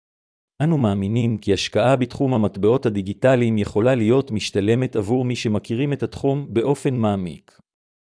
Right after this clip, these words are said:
מי שיודעים איך העולם הזה פועל יוכלו לבנות לעצמם מערך של נורות אדומות ולבחור את ההשקעה המתאימה להם ביותר. לסיכום, עד כאן המדריך המקיף שהציג בפניכם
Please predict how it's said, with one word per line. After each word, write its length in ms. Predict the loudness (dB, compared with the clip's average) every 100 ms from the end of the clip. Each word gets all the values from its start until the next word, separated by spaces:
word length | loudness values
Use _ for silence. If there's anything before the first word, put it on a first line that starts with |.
| _ _ _ _
מי 140 | -4 -2
שיודעים 560 | 0 -2 0 0 0
איך 220 | 0 0
העולם 360 | 0 2 4 2
הזה 180 | 0 -2
פועל 380 | 2 2 4 2
יוכלו 360 | -2 0 0
לבנות 440 | 2 0 -2 0 2
לעצמם 480 | 0 0 -2 0 0
מערך 400 | 0 0 -2 -2
של 120 | -2
נורות 420 | 0 0 0 0
אדומות 520 | 0 0 0 -2 -4 -4
ולבחור 520 | -4 -6 -2 0 2
את 120 | 0
ההשקעה 560 | 0 -2 -2 0 0 0
המתאימה 520 | -2 -2 -2 -2 0
להם 260 | 0 2
ביותר. 520 | 2 2 0 -6 -6 -10 _ _ _ _ _ _ _ _ _ _ -4
לסיכום, 680 | -2 -2 -2 -4 -6 -8 -16 _ _ _ _ _ _ _ _ _ -4
עד 140 | -4
כאן 280 | 0 2 4
המדריך 460 | 2 0 0 0 0
המקיף 420 | -4 -4 -6 -6
שהציג 460 | -6 -6 -4 -4 -2
בפניכם 580 | -4 -4 -4 -2 -2